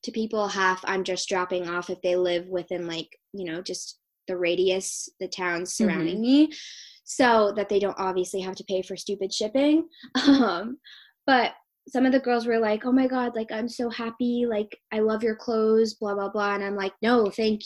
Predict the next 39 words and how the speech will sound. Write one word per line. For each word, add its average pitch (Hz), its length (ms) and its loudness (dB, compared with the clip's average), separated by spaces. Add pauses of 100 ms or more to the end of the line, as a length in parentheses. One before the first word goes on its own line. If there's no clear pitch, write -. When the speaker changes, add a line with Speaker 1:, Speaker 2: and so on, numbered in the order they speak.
Speaker 1:
you." 233 420 6
Speaker 2:
Mm-hmm. 202 240 6
Speaker 1:
Like, 196 400 2 (400)
I 226 140 4
would 240 180 6
so 247 240 0
much 254 260 2
rather 226 360 2
see 247 380 0
these 220 240 -2
clothes 226 460 0
be 214 300 -6
putting 214 340 -2
to 208 160 -4
more 208 220 -2
use, 214 480 0
be 190 140 -4
Speaker 2:
Yeah. 170 220 2
Speaker 1:
getting 226 380 2
put 240 180 0
to 208 120 -4
more 196 160 -4
use 190 400 -4
than 196 180 -2
sitting 226 380 -2
in 196 80 -2
my 185 220 -4
closet, 214 600 -2
like, 190 300 -4 (300)
when 220 160 2
there's 208 200 2
no 202 140 0
need 202 240 -2
for 202 100 -6
me 185 160 -2
to 180 80 -4
have 202 380 -4
them. 165 300 -10
And 220 320 0